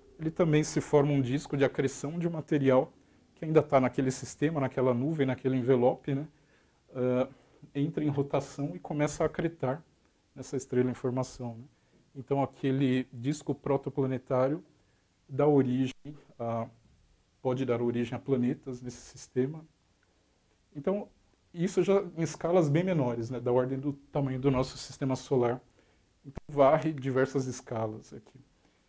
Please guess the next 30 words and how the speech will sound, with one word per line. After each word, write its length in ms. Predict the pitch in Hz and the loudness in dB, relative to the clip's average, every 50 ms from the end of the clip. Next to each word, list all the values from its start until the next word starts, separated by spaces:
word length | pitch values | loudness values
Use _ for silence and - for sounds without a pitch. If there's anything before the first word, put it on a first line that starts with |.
| _ _ _ _ _ _ _ | _ _ _ _ _ _ _
E 40 | - | -6
qual 120 | - 254 180 | -4 -4 -2
que 120 | - - | 2 4
é 40 | 156 | 4
o 80 | 147 | 4
papel 460 | 147 - - _ 151 - - - 143 135 | 4 2 0 _ 0 2 4 4 4 4
do 80 | 139 | 4
campo 260 | - - 147 135 - | 2 0 -2 -2 2
magnético 480 | 147 139 127 131 131 127 127 131 - - | 2 2 2 2 0 0 -2 -2 -4 -2
e 40 | 139 | -2
da 80 | 123 | -2
turbulência 600 | - - 131 127 123 120 120 123 120 - - 131 | -2 -2 -2 2 2 2 2 2 -2 -6 -6 -6
nisso, 320 | 120 113 117 113 - - 139 | -6 -6 -8 -10 -12 -14 -16
né? 100 | 131 135 - _ _ _ _ _ _ _ _ _ _ _ _ _ _ _ _ | -16 -18 -20 _ _ _ _ _ _ _ _ _ _ _ _ _ _ _ _
Bom, 240 | 151 151 147 131 120 - - _ - _ _ _ | 2 4 4 4 0 -4 -10 _ -20 _ _ _
eu 100 | - 156 | 0 2
mencionei 480 | 160 160 165 170 - 190 170 147 147 175 | 2 2 0 2 2 2 2 4 2 2
que 100 | 170 - | 0 -2
o 40 | 165 | -2
campo 260 | - 165 165 - 175 | 0 -2 -2 -2 -2
magnético 540 | 165 156 139 143 135 131 139 - - - - | -2 0 0 0 0 0 0 -2 -2 -6 -2
ele 100 | 170 160 | -2 -2
oferece 540 | 147 - - 160 139 135 139 139 139 - 170 | -2 0 0 2 4 4 4 4 2 -6 -6
uma 160 | 156 147 143 | -2 -2 0
resistência 800 | 135 135 147 139 156 147 - - - 139 131 135 139 - 165 | 2 2 2 2 0 -2 -4 -4 -2 -2 -2 -2 -2 -4 -6
contra 260 | - - 147 135 156 147 | -2 -2 0 2 2 2
a 20 | |
compressão, 600 | - 151 143 139 156 143 139 - - 143 120 113 | 2 0 0 2 2 2 2 0 -4 -6 -6 -6
né? 100 | 113 120 | -8 -8
Ele, 220 | 113 113 127 135 | -8 -8 -10 -10